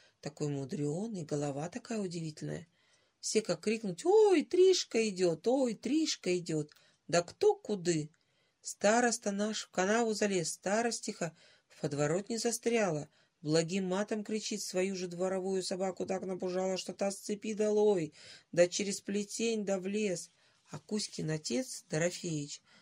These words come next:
вскочил в овес, присел, да и давай кричать перепелом. Авось, мол, хоть птицу-то в ларак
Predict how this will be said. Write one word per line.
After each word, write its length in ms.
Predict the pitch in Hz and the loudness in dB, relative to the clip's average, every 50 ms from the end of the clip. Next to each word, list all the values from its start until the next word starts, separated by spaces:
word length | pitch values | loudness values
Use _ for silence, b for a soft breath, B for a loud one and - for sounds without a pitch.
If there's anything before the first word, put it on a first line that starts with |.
| B B | B B
вскочил 560 | B - - - 175 175 - - 226 220 202 | B -10 -4 -2 -2 -2 0 -2 -4 -4 -2
в 60 | 170 | -2
овес, 380 | 165 165 165 202 226 220 - - | -2 -2 0 0 -2 -2 -2 -8
присел, 580 | - 160 170 170 - - 233 233 226 202 170 B B B B B B B B - | -8 -8 -6 -6 -4 -2 0 0 0 0 -2 B B B B B B B B -2
да 80 | 160 170 | 2 2
и 120 | 180 180 | 2 4
давай 320 | 165 170 175 220 254 254 | 2 2 2 2 0 0
кричать 460 | 254 - 220 214 - - 208 190 185 - | -2 -4 -6 -4 -2 0 0 0 -2 -4
перепелом. 680 | - - 170 175 175 190 196 202 196 185 165 151 151 b b b b b | -8 -8 -6 -6 -4 -4 -4 -4 -2 -2 -4 -4 -6 b b b b b
Авось, 360 | - - 208 262 285 277 - - | -4 -2 0 0 0 0 -2 -6
мол, 160 | 185 170 160 | -6 -6 -4
хоть 200 | - 180 175 175 | -4 -4 -6 -6
птицу-то 520 | - - - 170 160 - 147 147 160 156 | -8 -12 -10 -10 -10 -10 -10 -6 -4 -4
в 60 | 147 | -2
ларак 380 | 151 151 151 151 151 156 - _ | -2 -2 -2 -2 -4 -8 -10 _